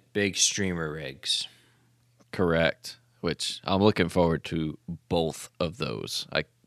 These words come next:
Speaker 2: cannot wait. Cannot wait. And you gave me another Christmas gift, and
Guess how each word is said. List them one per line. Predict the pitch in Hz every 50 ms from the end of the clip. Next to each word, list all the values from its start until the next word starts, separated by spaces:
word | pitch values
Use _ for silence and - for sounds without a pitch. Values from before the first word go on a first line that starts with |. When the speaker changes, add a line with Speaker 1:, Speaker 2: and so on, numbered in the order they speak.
| _ _ _ _ _ _ _ _ _ _ _ _ - -
Speaker 2:
cannot | - - - 98 90 90 92 87 - - 76
wait. | 80 80 78 76 - - - - - _ _ _ _
Cannot | - - 95 92 80 67 - 57
wait. | 80 80 78 69 - - - - - - - - _ _ _ -
And | - 160 190 220 180 104 87 90 104 127 135 151 - - - - - - - _ _ -
you | - 113 104
gave | 117 123 127 127 120
me | 117 104
another | 98 92 90 90 90 87 90 98 113 131 135 120 98 90 82 -
Christmas | - - - 95 - - 92 82 -
gift, | - - 85 82 85 92 - - - -
and | 98 95 92 87 82 85 87 - -